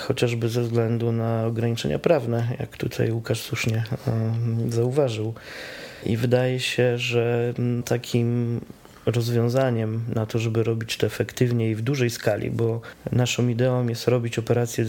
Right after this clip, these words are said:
bezpieczeństwa w dużej, dużej skali, tak. To jest big data i jakieś tam warstwy machine learningowe, które będą nam pewne rzeczy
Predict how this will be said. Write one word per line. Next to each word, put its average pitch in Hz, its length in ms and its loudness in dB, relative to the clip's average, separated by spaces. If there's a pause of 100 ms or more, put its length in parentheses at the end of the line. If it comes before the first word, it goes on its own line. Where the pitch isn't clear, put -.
bezpieczeństwa 113 720 0
w 107 160 -6
dużej, 123 440 0
dużej 113 260 0
skali, 107 460 -2
tak. - 380 -6
To 143 100 4
jest 139 120 2
big 139 180 -2
data 131 380 2 (320)
i 107 120 2
jakieś 104 360 -2
tam 110 180 2
warstwy 113 360 0
machine 107 340 0
learningowe, 107 600 0
które 107 260 -2
będą 104 260 0
nam 107 140 -2
pewne 107 280 0
rzeczy 104 440 0